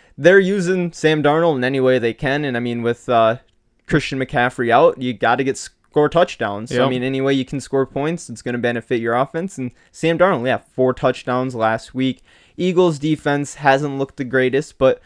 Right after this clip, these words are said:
Speaker 1: they're the seventh best pass defense yardage-wise, only allowing eight hundred, but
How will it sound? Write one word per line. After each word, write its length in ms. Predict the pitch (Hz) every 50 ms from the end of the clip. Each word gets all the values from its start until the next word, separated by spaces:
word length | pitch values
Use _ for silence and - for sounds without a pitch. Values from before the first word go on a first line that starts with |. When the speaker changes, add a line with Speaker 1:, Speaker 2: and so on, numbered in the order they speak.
| _ _ _ -
Speaker 1:
they're 180 | 160 170 175
the 60 | 180
seventh 440 | 175 - - 143 131 127 143 139 - _ -
best 380 | - 117 123 131 - - - -
pass 260 | - 131 117 120 -
defense 500 | - 135 127 - - 135 143 147 - - - -
yardage-wise, 920 | 143 135 127 123 120 117 117 - 127 107 104 104 98 110 120 - - - -
only 180 | 139 139 139 139
allowing 320 | 135 127 123 127 127 - -
eight 160 | 117 131 127
hundred, 460 | 123 120 113 110 104 104 117 120 117 - _ _ _ _ _ _ -
but 200 | 165 170 165